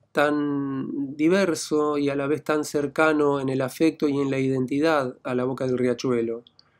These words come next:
La isla Maciel, aquel vergel que a principios del siglo veinte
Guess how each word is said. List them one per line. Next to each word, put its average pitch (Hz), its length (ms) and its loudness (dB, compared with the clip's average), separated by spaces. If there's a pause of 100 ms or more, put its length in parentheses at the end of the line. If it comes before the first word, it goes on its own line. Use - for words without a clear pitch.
(640)
La 139 400 -2
isla 156 180 0
Maciel, 143 560 2 (840)
aquel 143 760 2
vergel 143 800 0 (220)
que 139 160 -2
a 127 100 -2
principios 139 520 0
del 139 180 -2
siglo 143 340 2
veinte 147 680 2